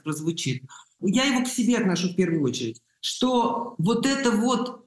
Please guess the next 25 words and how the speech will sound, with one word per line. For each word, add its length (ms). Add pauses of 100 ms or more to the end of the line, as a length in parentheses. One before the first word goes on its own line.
(120)
некоторая 640
озлобленность, 1080
в 60
которой, 400
конечно, 460
я 220
виню 460
Путина 480
в 100
первую 400
очередь, 460
режим, 680
то 160
вообще, 440
что 360
с-, 240
в 40
мире 360
происходит, 1000
но 220
мы 400
как 280
бы 520
немножко 500
начинаем 680